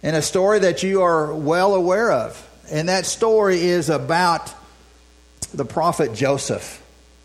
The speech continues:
And you know Joseph, the guy with the many-colored coat, okay, whose brothers just didn't like him. I mean, he had a little bit of an attitude when he was young and thought he was a little special, and, and Dad treated him special, and,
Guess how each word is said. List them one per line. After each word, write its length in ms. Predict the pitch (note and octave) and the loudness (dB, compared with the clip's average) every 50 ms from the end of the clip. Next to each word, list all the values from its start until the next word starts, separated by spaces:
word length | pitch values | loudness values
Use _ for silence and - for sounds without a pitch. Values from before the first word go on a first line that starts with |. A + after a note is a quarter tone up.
| _ _ _ _ _ _ - _ - - - - - - _ - | _ _ _ _ _ _ -20 _ -20 -20 -20 -20 -20 -20 _ -6
And 160 | - D#3+ F3 | -4 -4 -2
you 120 | F#3 G3 | -2 0
know 200 | G3 G#3+ G#3+ A3 | 2 4 4 4
Joseph, 600 | G3+ D3+ F3 G3 F#3+ G#3 F#3+ - - F#3 D#3+ C#3 | 2 2 2 2 4 2 2 2 0 0 0 2
the 100 | C#3 D#3+ | 0 0
guy 560 | C#3+ C3 E3 F3 F3 F#3 F#3 F#3 F#3+ F#3 F#3 F3+ | 0 2 2 4 4 4 4 4 4 4 4 2
with 380 | E3+ D#3 D#3+ D#3 D#3 - - | 2 2 0 -2 -2 -4 -4
the 80 | E3+ D#3 | -4 -2
many-colored 840 | D#3 F3 F#3 F#3+ F#3 F3 C#3+ - - F3 F3 F3 E3 D3 C3+ A2+ | 0 0 0 2 0 0 -2 0 0 2 2 2 2 0 -2 0
coat, 400 | - F3+ F#3 E3 C#3+ A#2+ - - - | 0 2 2 2 2 -2 -4 -6 -4
okay, 520 | D#3 C#3+ D3 - D3+ D#3 D#3 E3 D#3 - - - - - - - - - - - | -4 -4 -2 0 0 2 2 0 -2 -4 -14 -18 -20 -20 -20 -20 -20 -20 -18 -4
whose 240 | - E3+ E3 D#3+ C#3 | -2 0 0 0 -2
brothers 600 | C3+ C3 D#3+ E3+ G3+ G3+ G#3+ F#3+ F3 D#3 D#3 D3 | -2 0 2 4 4 4 4 2 2 0 0 0
just 240 | C#3+ E3 F3+ E3+ E3 | 0 -2 -2 0 0
didn't 240 | E3+ F3 F3 D#3 D#3 | 0 0 0 0 2
like 220 | D#3 D#3+ E3 D#3 | 2 2 2 0
him. 200 | - A#2 G#2 G2+ F#2+ - - - _ _ _ _ _ - - - - - | -2 -6 -6 -8 -14 -18 -20 -20 _ _ _ _ _ -20 -20 -20 -14 -10
I 60 | - | -6
mean, 220 | D#3+ E3+ E3+ E3 | -4 -2 0 0
he 60 | E3+ G#3 | 2 2
had 220 | A#3+ C4 C4+ A#3+ | 2 2 2 2
a 60 | G3 | 2
little 240 | F3+ F3+ F#3+ G3+ G#3+ | 4 4 4 2 2
bit 200 | F3+ F#3+ F#3+ G3+ | 2 2 0 2
of 60 | G3 | 0
an 80 | F#3+ F3 | 0 0
attitude 540 | E3 D#3 D#3+ F3 F#3 F3+ - F3+ F#3+ G#3 G3 | 2 2 2 0 0 -2 0 -2 0 0 -2
when 160 | F3+ E3 D#3+ | -4 -2 -2
he 140 | E3 F3 F3+ | 0 0 0
was 160 | E3+ E3 D#3+ | -2 -2 -2
young 400 | E3 D#3+ D#3+ F#3 G#3+ A#3 A3 F3 | -2 -2 0 0 -2 -2 -2 -4
and 120 | D3 C#3 | -6 -4
thought 200 | - D#3 E3 E3+ | -2 -2 -2 0
he 120 | F3 F3 F3 | 0 0 0
was 160 | E3 D#3+ D3+ | -2 -2 -2
a 60 | D#3+ | 0
little 160 | D#3+ F3 E3+ | 0 0 -2
special, 540 | E3 - - D#3+ D#3+ F3 F3 - A3 G#3+ G3+ | -4 -6 -4 -2 -2 -2 -2 -2 -4 -2 -2
and, 140 | F#3+ E3+ D3+ - - - - - | -4 -6 -6 -12 -16 -20 -20 -8
and 240 | - C#3 C#3+ C#3 B2 | -4 -4 -4 -2 0
Dad 340 | C#3+ D3 D#3+ F3+ F#3+ G3 E3+ | 0 2 4 4 2 0 0
treated 380 | - - E3+ E3 F#3 G3+ G#3 F3+ | -2 -2 0 0 2 2 2 2
him 160 | G3+ G#3+ G#3+ | 2 -2 -2
special, 600 | - - - G3 G3 G#3 - - B3 B3+ B3+ A3+ | -6 -2 0 0 0 0 0 -2 -2 -2 0 0
and, 180 | F#3 F3 E3 | -2 -4 -4